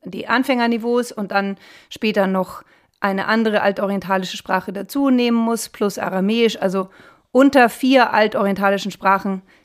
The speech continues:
also drei altorientalischen und Griechisch, kommt man nicht weg und das braucht natürlich seine Zeit. Also so ein Lizenziat am Biblikum dauert im Schnitt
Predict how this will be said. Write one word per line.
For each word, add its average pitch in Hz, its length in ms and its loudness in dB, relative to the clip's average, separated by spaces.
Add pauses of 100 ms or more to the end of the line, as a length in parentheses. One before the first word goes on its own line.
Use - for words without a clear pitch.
(360)
also - 240 -6
drei 202 280 2
altorientalischen 190 880 0
und 202 240 -2
Griechisch, 233 420 2 (260)
kommt 214 180 2
man 208 160 2
nicht 202 180 -2
weg 247 220 4
und 214 100 2
das 190 180 0
braucht 208 240 4
natürlich 208 320 0
seine 180 240 -2
Zeit. 226 360 0
Also 196 240 0 (340)
so - 100 -6
ein 214 100 4
Lizenziat 233 500 2
am 202 160 2
Biblikum 240 520 4
dauert 185 340 2
im 190 140 -4
Schnitt 208 420 -4